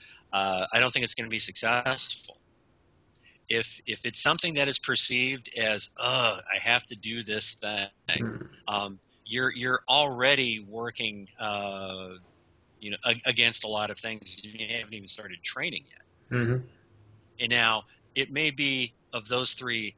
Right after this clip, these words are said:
Speaker 1: hypothetical options, none of 'em sound good. I don't like any of 'em. Okay, what bothers you the least?
Speaker 2: <laughs> Okay.
Speaker 1: Running.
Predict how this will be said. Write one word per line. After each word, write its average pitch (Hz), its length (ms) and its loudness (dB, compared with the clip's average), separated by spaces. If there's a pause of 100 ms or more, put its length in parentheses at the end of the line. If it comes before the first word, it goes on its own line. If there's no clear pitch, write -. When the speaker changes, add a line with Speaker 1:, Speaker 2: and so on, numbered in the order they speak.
Speaker 1:
hypothetical 107 680 -4
options, 104 640 0 (200)
none 120 320 2
of 139 120 2
'em 90 200 -14 (260)
sound 101 360 -6
good. 90 280 -6
I 147 60 0
don't 185 100 -2
like 160 220 2
any 151 200 0
of 104 100 -4
'em. 82 80 -16 (100)
Okay, 151 400 0 (180)
what 135 240 -4
bothers 135 440 0
you 123 120 -8
the 113 100 -8
least? - 500 -6 (240)
Speaker 2:
<laughs> 131 460 4
Okay. 139 380 0
Speaker 1:
Running. 120 340 0